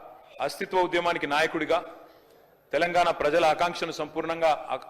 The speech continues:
అర్థం చేసుకున్న నాయకుడిగా, నాలుగు కోట్ల ప్రజల తరపున కొట్లాడిన నాయకుడిగా, ఆనాడు మరొక అస్తిత్వ ఉద్యమానికి నాయకత్వం వహిస్తున్న సోదరులు మందకృష్ణ మాదిగ గారు. ఎందుకంటే ఇవాళ ఇక్కడ మనం వర్గీకరణ గురించి మాట్లాడి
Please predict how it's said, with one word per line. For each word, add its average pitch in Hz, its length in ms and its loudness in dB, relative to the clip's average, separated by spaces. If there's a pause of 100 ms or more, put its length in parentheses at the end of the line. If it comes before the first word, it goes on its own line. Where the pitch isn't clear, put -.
అర్థం 143 280 -4
చేసుకున్న 160 320 -4
నాయకుడిగా, 147 520 0 (760)
నాలుగు 160 260 0
కోట్ల 160 240 0
ప్రజల 147 420 2 (240)
తరపున 143 240 -6
కొట్లాడిన 147 460 0
నాయకుడిగా, 139 480 -2 (600)
ఆనాడు 165 400 2 (580)
మరొక 180 300 4
అస్తిత్వ 190 380 0
ఉద్యమానికి 175 560 0
నాయకత్వం 165 480 -2
వహిస్తున్న 143 460 -4 (600)
సోదరులు 147 480 0 (600)
మందకృష్ణ 165 460 -2
మాదిగ 147 400 0
గారు. 127 140 0
ఎందుకంటే 156 340 -4
ఇవాళ 156 220 2 (520)
ఇక్కడ 156 180 0 (520)
మనం 139 180 -6
వర్గీకరణ 180 540 0
గురించి 170 200 -6
మాట్లాడి 165 640 2